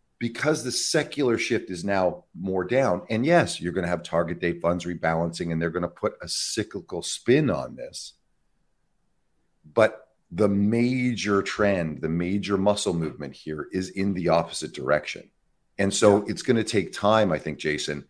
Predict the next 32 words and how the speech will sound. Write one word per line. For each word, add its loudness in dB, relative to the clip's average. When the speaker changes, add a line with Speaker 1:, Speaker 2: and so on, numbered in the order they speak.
Speaker 1:
for 0
that 6
to -4
be -4
realized. 4
And 4
the 2
rallies 6
that 2
people 2
want 4
to -10
do -4
rebalancing 2
when 0
it -4
rallies, 4
it 2
won't 2
rally 8
far 6
enough, -2
or 8
they're 10
gonna 4
believe, 4
"Look, 6
I 8
was 0
right 4
to 0
hold," 2